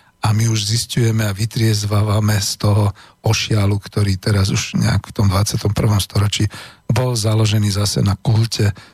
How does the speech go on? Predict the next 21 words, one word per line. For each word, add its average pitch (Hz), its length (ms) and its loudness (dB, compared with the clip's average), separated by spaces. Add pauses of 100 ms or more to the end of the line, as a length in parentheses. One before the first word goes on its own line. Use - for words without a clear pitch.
(100)
Santa 104 480 0
Clausa. 98 560 2 (160)
No, 110 240 2 (320)
ináč 165 280 0
sa 156 40 0
čudujem, 120 480 0
že 101 160 -4
teda, 104 400 0
mm, - 560 -4
kresťania 107 800 0
a - 160 -8
katolíci 101 560 0
sa 104 160 0
nebúria 101 560 0
proti 110 320 -2
tej 117 240 -2
komercializácii 101 1200 0
a 95 80 -8 (400)
proti 98 240 0
podobným 101 480 0
veciam. 98 480 0